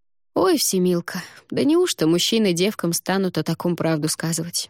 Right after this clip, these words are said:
Да и зачем оно нам?» «Худо там было. А как худо, о том Радимушка и Олег лишь знают». Но я видела, что она врёт. Она знала правду, но мне её ни за что не рассказала бы. Я вздохнула, признавая поражение.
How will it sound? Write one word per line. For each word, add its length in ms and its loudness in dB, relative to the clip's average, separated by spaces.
Да 180 2
и 220 2
зачем 420 0
оно 180 2
нам?» 300 -2
«Худо 320 2
там 240 0
было. 360 -2
А 140 -4
как 260 -4
худо, 400 -4
о 140 -6
том 180 0
Радимушка 640 0
и 40 2
Олег 440 -2
лишь 220 -4
знают». 500 -8
Но 80 2
я 240 2
видела, 380 2
что 220 -2
она 240 2
врёт. 440 -2
Она 220 4
знала 340 2
правду, 440 -6
но 100 2
мне 300 4
её 100 4
ни 140 2
за 100 2
что 220 -2
не 120 2
рассказала 520 -2
бы. 140 -10
Я 160 0
вздохнула, 560 0
признавая 560 0
поражение. 760 -4